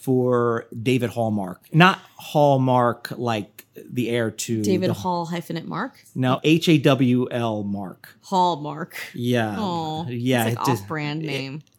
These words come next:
Speaker 1: Well, it was very off-brand. David Hallmark was a thirty-six-year-old contract laborer living in the Legends Resort
Speaker 2: Mm-hmm.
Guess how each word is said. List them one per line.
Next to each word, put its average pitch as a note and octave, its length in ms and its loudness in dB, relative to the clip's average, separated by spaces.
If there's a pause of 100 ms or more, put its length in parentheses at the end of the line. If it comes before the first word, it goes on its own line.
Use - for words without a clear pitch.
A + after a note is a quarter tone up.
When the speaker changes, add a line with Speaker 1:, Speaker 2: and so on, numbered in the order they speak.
Speaker 1:
Well, B2+ 340 0
it B2+ 120 -2
was A#2+ 180 0
very B2+ 840 4
off-brand. A2+ 680 -2 (320)
David C#3 440 4
Hallmark C3 640 0
was A2+ 580 -4
a G#2 100 -10
thirty-six-year-old C3 1120 0
contract E3 420 2
laborer B2 300 2
living C3+ 420 6
in A#2+ 300 -4
the A2+ 240 -2
Legends A#2+ 460 -2
Resort A2+ 440 -2
Speaker 2:
Mm-hmm. F3+ 280 -6